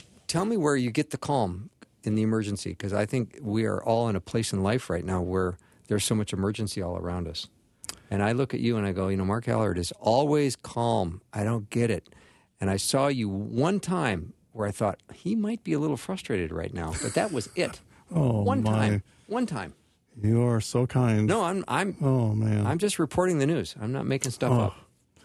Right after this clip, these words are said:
Speaker 2: The best answer I can give to that is that I am so happy to be working with a team of folks that we all have the same boss.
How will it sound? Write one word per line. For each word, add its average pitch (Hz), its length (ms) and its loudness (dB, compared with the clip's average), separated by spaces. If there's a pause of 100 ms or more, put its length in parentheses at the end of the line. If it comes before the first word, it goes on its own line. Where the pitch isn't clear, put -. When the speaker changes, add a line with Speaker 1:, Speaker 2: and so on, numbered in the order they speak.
(380)
Speaker 2:
The 131 80 0
best 143 340 2
answer 170 320 0
I 139 140 2
can 123 240 2
give 123 200 2
to 120 120 0
that 117 420 0
is 110 400 0
that 107 240 0
I 117 240 2
am 113 380 2 (440)
so 131 300 2
happy 127 420 2
to 104 120 0
be 104 140 -2
working 120 380 4
with 110 140 2
a 95 80 -2
team 131 240 4
of 117 100 2
folks 104 440 -2
that 104 180 -6
we 101 160 0
all 117 200 4
have 120 120 2
the 110 80 2
same 117 300 0
boss. 101 480 -4